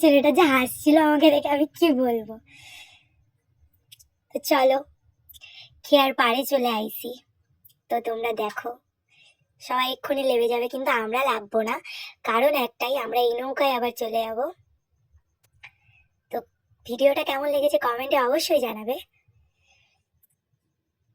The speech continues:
তো ওখান থেকে আরো লোক উঠবে, তারপরে আবার নৌকাটা ছাড়া হবে। তোমরা দেখো,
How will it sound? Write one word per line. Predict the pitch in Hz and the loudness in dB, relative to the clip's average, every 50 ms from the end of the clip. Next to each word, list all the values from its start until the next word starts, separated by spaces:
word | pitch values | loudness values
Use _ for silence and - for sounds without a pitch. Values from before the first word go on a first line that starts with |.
| _ _ _ _ _ _ | _ _ _ _ _ _
তো | - - | -6 -4
ওখান | - 233 - 240 247 240 | -4 -4 -6 -8 -8 -6
থেকে | 240 247 269 | -6 -6 -4
আরো | 247 233 226 240 254 | -4 -4 -4 -4 -4
লোক | 254 262 254 247 - | -4 -6 -6 -6 -8
উঠবে, | 247 240 208 220 254 269 294 - - | -8 -8 -6 -6 -6 -6 -6 -8 -10
তারপরে | 214 202 214 208 _ - 233 226 240 247 254 - _ _ _ _ _ - - - _ _ _ _ _ - | -12 -10 -12 -12 _ -8 -6 -4 -4 -6 -6 -8 _ _ _ _ _ -20 -20 -20 _ _ _ _ _ -8
আবার | - 233 226 254 269 | -4 -2 -2 -2 -2
নৌকাটা | 262 254 233 - 240 220 233 233 | -2 -4 -4 -4 -4 -4 -4 -4
ছাড়া | 233 - 226 220 220 226 | -6 -8 -8 -8 -8 -10
হবে। | 233 226 214 - 254 330 - _ _ _ - - _ _ _ _ _ _ _ _ _ _ _ _ _ _ _ _ _ _ _ _ _ _ _ _ _ _ _ _ _ - | -12 -10 -8 -8 -8 -8 -10 _ _ _ -20 -20 _ _ _ _ _ _ _ _ _ _ _ _ _ _ _ _ _ _ _ _ _ _ _ _ _ _ _ _ _ -14
তোমরা | - 233 226 240 233 | -12 -6 -4 -4 -4
দেখো, | - 220 208 208 - - - | -4 -4 -6 -8 -10 -12 -14